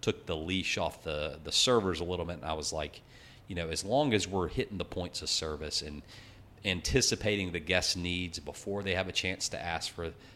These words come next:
things, and, and, you know, all of, all of the, the points are in place, I mean, be yourself. I mean, if the person wants to talk about, you know, their dog or, you know, where to go get a, you know,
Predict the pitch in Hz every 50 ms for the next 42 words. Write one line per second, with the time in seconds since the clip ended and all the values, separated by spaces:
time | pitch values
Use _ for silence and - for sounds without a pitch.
0 | - - - 92 90 90 87 85 85 80 85 82 78 76 73 - 73 73 71 71
1 | 71 69 69 - - - - - - - 90 82 82 80 - - 110 113 117 113
2 | 101 87 - - 98 117 127 123 110 92 87 90 85 82 82 - 85 - - -
3 | - - 110 107 113 107 - - - 92 82 82 82 - 87 90 82 78 - -
4 | - 101 104 107 110 - - - - - - - - - - - - - - 113
5 | 98 85 85 80 80 82 82 - 143 135 107 85 - - - 87 82 76 - -
6 | - - - 90 87 90 85 78 - - 90 - - 131 117 - 107 95 98 98
7 | - - 80 - - - - 90 92 - - 80 78 78 76 73 73 - - -
8 | - 82 78 73 71 69 67 73 71 69 69 73 85 82 80 80 82 90 92 85
9 | 76 - 87 82 80 80 76 78 76 73 - - - - - - - - - 82
10 | 76 73 71 71 71 87 90 87 87 82 90 90 85 80 85 87 80 78 73 73
11 | 73 76 76 - - - - 95 82 76 71